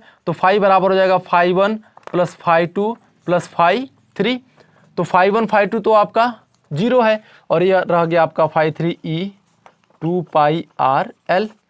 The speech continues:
यानी कि phi बराबर हो गया ई टू पाई आर एल, ठीक है।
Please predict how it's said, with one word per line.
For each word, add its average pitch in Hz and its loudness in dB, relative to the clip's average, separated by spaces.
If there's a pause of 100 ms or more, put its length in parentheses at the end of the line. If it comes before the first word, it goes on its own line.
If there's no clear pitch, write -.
(480)
यानी 160 -2
कि 180 -6
phi 190 0
बराबर 160 2
हो 151 0
गया 151 0 (580)
ई 175 -6 (1080)
टू 180 -4 (120)
पाई 156 2 (120)
आर 147 0 (160)
एल, 95 -6 (460)
ठीक 196 -4
है। 240 -4